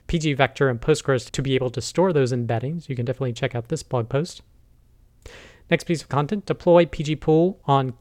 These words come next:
K eight S as load balancer. This is from higo dot C A, and they discuss how to set up P G Pool in Kubernetes for this. Next piece of content, there was another episode of Postgres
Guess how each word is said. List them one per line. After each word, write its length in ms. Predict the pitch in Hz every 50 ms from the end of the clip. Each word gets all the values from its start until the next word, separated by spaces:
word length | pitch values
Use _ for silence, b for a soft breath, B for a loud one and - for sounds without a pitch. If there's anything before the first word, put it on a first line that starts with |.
| _
K 140 | - - 151 151 165
eight 260 | 202 147 139 165 - 359 302
S 340 | 208 143 - - - - - -
as 220 | - 131 117 -
load 240 | 135 127 135 143 143
balancer. 540 | 131 147 147 151 165 156 - - 196 214 - b b b b b b b b
This 180 | 165 147 -
is 60 | 160
from 200 | - - 156 135
higo 360 | - - 151 147 139 156 151 139
dot 200 | 147 160 - -
C 200 | - 143 131 127
A, 220 | 123 135 185 220
and 100 | - 135
they 100 | 131 123
discuss 420 | 127 131 135 - - - 139 120 -
how 180 | - 135 127 123 -
to 360 | - 139 131 127 131 139 127 - _ _
set 160 | - - 135 131
up 120 | - -
P 120 | - 143
G 160 | 131 127 135 123
Pool 360 | - - 131 123 135 147 - -
in 140 | - 139 123
Kubernetes 580 | - 143 127 135 123 120 120 123 131 147 -
for 140 | - - 143
this. 360 | 135 160 208 - - - - - _ - - - - - - B B B B B B -
Next 160 | 170 165 -
piece 180 | - 175 151 151
of 80 | 143
content, 380 | - 143 143 139 - 214 214 - _ _ -
there 100 | 160 147
was 220 | 151 170 151 -
another 320 | 156 143 143 143 139 143 -
episode 340 | 156 143 - 139 - 160 139
of 140 | 135 120 -
Postgres 480 | - 135 139 - - - 135 117 117